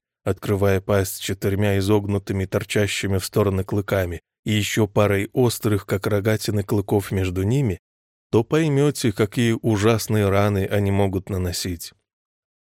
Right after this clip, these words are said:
Во время экспедиции за животными в Западную Африку мы как-то устроили лагерь на берегу реки, где обитало небольшое стадо гиппопотамов. Они казались мирной и жизнерадостной семейкой.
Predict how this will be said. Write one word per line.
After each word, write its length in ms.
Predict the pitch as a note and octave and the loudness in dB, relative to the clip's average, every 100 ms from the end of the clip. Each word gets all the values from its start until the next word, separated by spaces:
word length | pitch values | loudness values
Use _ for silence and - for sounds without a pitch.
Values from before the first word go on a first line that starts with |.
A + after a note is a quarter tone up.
| _ | _
Во 160 | G#2 G2 | 0 2
время 360 | B2 D#3+ D#3 | 2 2 2
экспедиции 720 | C3+ - A#2 A2 C#3+ - B2+ A#2+ | 0 -2 -2 0 -2 0 2 2
за 160 | G#2 | 2
животными 560 | G2 G2+ A#2+ A#2+ G#2+ G2 | 2 2 0 0 0 0
в 80 | F#2 | 2
Западную 640 | G#2 A2+ F#2+ G2 G2 - | 0 0 -2 0 0 0
Африку 520 | D3+ - C#3 - C3 | -2 -2 -6 -2 0
мы 180 | A#2 D3 | 2 0
как-то 380 | - C#3+ - A2+ | 0 -2 0 0
устроили 520 | G#2+ - A2+ A#2+ G2 | 0 0 2 2 2
лагерь 440 | F#2+ G#2+ B2 A2+ | 4 2 2 0
на 140 | G#2 G2 | 0 0
берегу 380 | F#2+ G2 G2 A2 | 0 0 0 0
реки, 480 | G#2 - G#2 F2+ - _ _ - | 0 -2 -4 -4 -6 _ _ -8
где 260 | F#2 F#2+ | 0 2
обитало 460 | F#2 G2 G#2 A2+ G#2 | 2 0 0 2 2
небольшое 580 | F#2+ F#2 F2+ - B2+ A#2 | 0 0 -2 0 0 0
стадо 460 | - G#2 G2+ G2+ | -2 -2 0 -2
гиппопотамов. 920 | G2+ G2+ G#2 G#2+ G2 F#2+ E2+ E2 D#2+ - _ _ _ _ _ - | -2 -4 -4 -4 -2 -2 -4 -8 -14 -18 _ _ _ _ _ -6
Они 200 | F#3 G3 | -4 0
казались 540 | A#2 G#2+ A2+ G2+ - | 0 2 2 2 0
мирной 460 | C3 F3 D#3 D3+ D3+ | 2 2 2 0 0
и 160 | - | -2
жизнерадостной 840 | G2+ G2+ F#2+ G2 B2 B2 A#2 A2+ A#2+ | 0 0 0 2 2 0 -2 -2 -4
семейкой. 760 | - F#2 F2 E2 - F#2 F#2 | -2 -2 -2 -6 -8 -12 -12